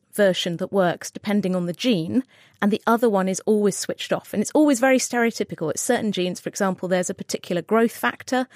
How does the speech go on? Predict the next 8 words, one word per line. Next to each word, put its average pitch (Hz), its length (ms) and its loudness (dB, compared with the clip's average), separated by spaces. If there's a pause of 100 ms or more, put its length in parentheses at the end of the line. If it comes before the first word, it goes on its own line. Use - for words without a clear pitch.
(360)
and 185 220 -2
that's - 200 -4 (180)
always 254 360 4
dad's 185 300 -4
version 165 480 -4 (160)
that 214 120 -2
is 175 200 -4
on 170 320 -4